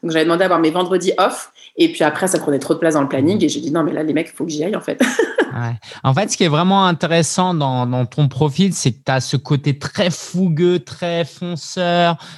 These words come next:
Speaker 2: très, euh, « J'y vais, j'ai pas peur ». Mais en fait, t'es pas, t'es pas folle, tu vois. T'es aussi prudent, tu sais aussi te protéger. Euh, est-ce que tu veux nous en parler ça un peu rapidement de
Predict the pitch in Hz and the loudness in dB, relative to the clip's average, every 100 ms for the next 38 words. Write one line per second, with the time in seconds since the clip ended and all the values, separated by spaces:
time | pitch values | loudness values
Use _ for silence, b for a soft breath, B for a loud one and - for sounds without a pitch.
0 | B - 147 156 165 165 147 127 123 123 | B -8 0 2 4 4 4 4 2 0
1 | 113 113 147 135 160 170 170 123 127 151 | 0 0 0 2 2 2 2 0 0 0
2 | 143 165 180 214 170 B B 123 127 131 | 0 0 2 0 -2 B B 0 2 2
3 | - 190 - 139 120 - 113 - 135 131 | 2 0 0 0 -2 0 0 2 4 6
4 | 127 123 107 107 131 _ 127 127 123 120 | 4 2 -2 -10 -14 _ -2 2 4 4
5 | 117 - 185 143 110 - 117 117 120 - | 2 2 0 0 -2 -6 0 0 0 -2
6 | 127 123 127 117 139 - - 147 170 175 | -2 0 0 0 -2 0 2 4 4 4
7 | 175 147 127 - 123 113 143 127 117 143 | 4 2 -4 -4 -4 -4 -6 -8 -4 -4
8 | 139 147 139 131 170 175 B B B - | -2 -2 -2 0 -2 -2 B B B -2
9 | 123 127 127 127 - 127 202 160 180 170 | 0 2 2 2 -2 -4 -4 0 2 4
10 | 156 151 165 160 165 180 156 127 147 123 | 4 2 2 0 0 0 2 2 0 0
11 | 131 - 143 147 160 151 131 | -2 -2 -2 2 2 2 0